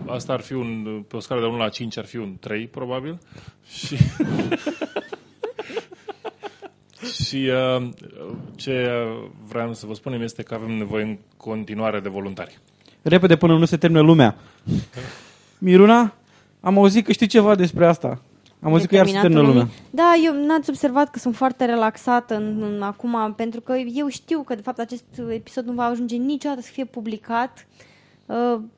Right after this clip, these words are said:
Speaker 3: vine apocalipsa, e gata, dacă credeați că lumea se va sfârși în două mii doisprezece, habar n-aveți despre ce vorbiți, în douăzeci și cinci septembrie. Douăzeci și cinci
Speaker 1: Da.
Speaker 3: septembrie.
Speaker 2: Acum?
Speaker 3: Acum,
Speaker 2: Acum.
Speaker 3: acum,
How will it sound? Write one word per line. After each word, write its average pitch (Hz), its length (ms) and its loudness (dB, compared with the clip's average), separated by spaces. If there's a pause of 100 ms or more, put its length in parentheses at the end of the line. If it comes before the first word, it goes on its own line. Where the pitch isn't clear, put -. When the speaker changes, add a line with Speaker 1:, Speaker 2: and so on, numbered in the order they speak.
(100)
Speaker 3:
vine 262 380 -2
apocalipsa, 240 1000 -4 (200)
e 202 160 -8
gata, 247 400 0
dacă 226 160 -4 (120)
credeați 240 360 -6
că - 80 -10
lumea 247 220 -8
se 220 60 -14
va 226 100 -6
sfârși 220 280 -10
în 240 100 -2
două 233 140 -2
mii 233 120 -4
doisprezece, 226 840 -6 (120)
habar 202 380 0
n-aveți 214 300 -8
despre 196 240 -12
ce 202 160 -10
vorbiți, 190 500 -10 (280)
în 190 220 -8 (180)
douăzeci 262 440 4
și 226 160 -8
cinci 269 280 -4
septembrie. 202 920 -2 (1800)
Douăzeci 370 320 4
și - 60 -10
cinci 403 220 2
Speaker 1:
Da. - 80 0
Speaker 3:
septembrie. 254 520 0 (220)
Speaker 2:
Acum? 127 260 -4
Speaker 3:
Acum, 302 300 2 (300)
Speaker 2:
Acum. 254 280 0
Speaker 3:
acum, 269 200 0